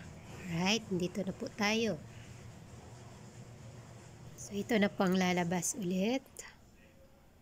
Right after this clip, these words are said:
So, makikita ninyo, mayroon dyang passport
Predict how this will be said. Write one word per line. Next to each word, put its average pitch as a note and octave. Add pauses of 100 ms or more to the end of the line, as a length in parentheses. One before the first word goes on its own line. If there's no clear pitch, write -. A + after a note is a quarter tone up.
(500)
So, -
makikita G3
ninyo, G3
mayroon G3+
dyang F3+ (1900)
passport F#3+